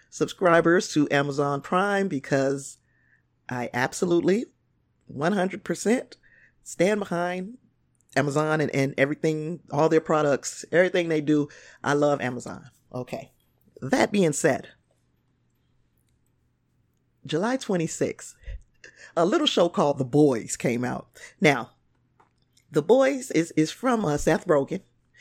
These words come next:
and it is based on a graphic,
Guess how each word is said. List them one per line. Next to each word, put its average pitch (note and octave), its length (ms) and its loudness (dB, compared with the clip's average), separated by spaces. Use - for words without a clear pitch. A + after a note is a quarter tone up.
and C#3+ 440 -2
it A3+ 160 6
is B3+ 120 0
based D#3+ 300 2
on C#3+ 100 -2
a C#3+ 40 -6
graphic, C#3+ 540 -4